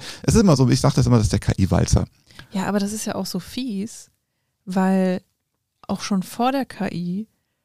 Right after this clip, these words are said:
Speaker 2: hat man das in Predigten ja auch super gerne benutzt.
Speaker 1: Mhm.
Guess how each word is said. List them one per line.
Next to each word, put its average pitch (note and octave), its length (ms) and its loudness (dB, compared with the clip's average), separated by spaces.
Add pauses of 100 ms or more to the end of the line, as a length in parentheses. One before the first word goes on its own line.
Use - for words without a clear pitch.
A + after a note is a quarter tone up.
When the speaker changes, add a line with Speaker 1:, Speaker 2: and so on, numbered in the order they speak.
(120)
Speaker 2:
hat - 200 -6
man G3 140 2
das F#3+ 180 -2
in F#3 120 -2
Predigten G3+ 560 -2
ja F#3+ 120 -6
auch F#3 60 -14
super - 340 -8
gerne G3 320 -4
benutzt. - 800 -4
Speaker 1:
Mhm. F#2+ 380 0